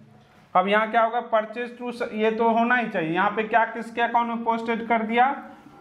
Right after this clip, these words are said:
to Raghav लिख दिया, होना चाहिए रघु, होना चाहिए रघु, रघु की जगह क्या आ गया,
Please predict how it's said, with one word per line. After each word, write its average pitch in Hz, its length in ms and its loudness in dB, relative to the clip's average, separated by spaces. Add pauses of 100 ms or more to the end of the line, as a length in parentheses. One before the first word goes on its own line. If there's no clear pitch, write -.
to 233 200 4
Raghav 202 500 2
लिख 151 180 -6
दिया, 110 400 -10 (1300)
होना 208 280 6
चाहिए 220 360 4
रघु, 175 340 0 (500)
होना 196 280 4
चाहिए 226 440 0 (340)
रघु, 156 440 2
रघु 185 300 0
की 214 120 0
जगह 220 240 2
क्या 220 200 2
आ 208 100 2
गया, 240 340 -2